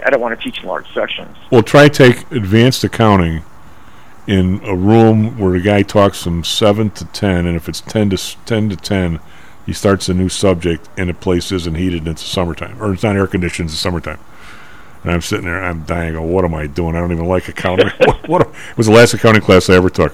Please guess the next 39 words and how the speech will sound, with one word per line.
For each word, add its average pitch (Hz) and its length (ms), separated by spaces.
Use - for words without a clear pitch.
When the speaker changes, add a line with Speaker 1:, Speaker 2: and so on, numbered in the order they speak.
Speaker 2:
I - 40
mean, 87 120
I 87 80
just 87 180
said, 82 260
I 95 60
was 92 100
gonna 123 140
be 117 60
an 98 80
accounting 98 320
concentrate, 101 540
and 92 80
I 90 40
go, 87 100
"Not 92 240
after 92 220
this, 85 240
I'm 87 160
outta 87 240
here." 87 160
And, 87 180
uh, 87 80
but 101 220
Speaker 1:
Well, 233 100
you, 294 160
have 214 160
you 277 60
ever 269 100
s-, - 320
have 185 100
you 226 80
ever 220 160
seen, 202 200
uh, 143 520
Cocktails 170 680
with 139 300
Tom 147 200
Cruise? 160 380